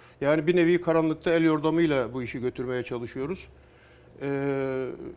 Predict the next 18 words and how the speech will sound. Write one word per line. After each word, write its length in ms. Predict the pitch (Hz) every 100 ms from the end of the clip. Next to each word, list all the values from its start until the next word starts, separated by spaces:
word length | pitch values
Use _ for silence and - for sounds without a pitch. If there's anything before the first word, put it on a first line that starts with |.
| -
inşallah, 500 | 196 196 190 190 165 - - -
e, 140 | 151
görev 300 | 143 151 170
bize 200 | 156 165
verilirse 460 | 170 180 226 - 160
bu 120 | 165
işin, 320 | - 170 156 -
e, 40 | 147 147 147 143 143
dört 220 | 160 180
dörtlük 300 | 151 131 185 190 - - -
şeffaf 460 | - 151 131 196 165
bir 100 | 139
biçimde 480 | 135 139 135 147 175
Galatasaray 500 | 139 160 156 160 165
kamuoyuna, 520 | 147 143 143 135 135
e, 40 | - - 131 123 123 123 - - _ -
aktarılmasını, 840 | 147 151 151 147 139 - 175 202 - - - -
e, 640 | 131 131 131 127 127 127 127